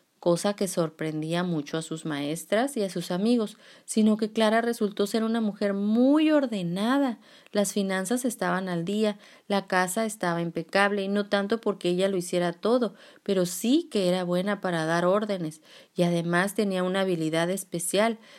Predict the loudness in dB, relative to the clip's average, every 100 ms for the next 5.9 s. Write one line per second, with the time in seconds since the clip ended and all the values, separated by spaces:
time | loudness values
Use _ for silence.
0 | -18 -4 0 2 2 0 0 0 0 -2
1 | -4 -4 -6 -4 -2 -2 -2 -2 -4 -4
2 | 0 2 2 -2 -6 -6 -8 0 4 4
3 | 2 -4 -8 -8 -14 -20 -20 -20 _ 0
4 | 2 2 0 0 2 2 2 -2 -4 -4
5 | 0 0 0 -2 0 0 2 -2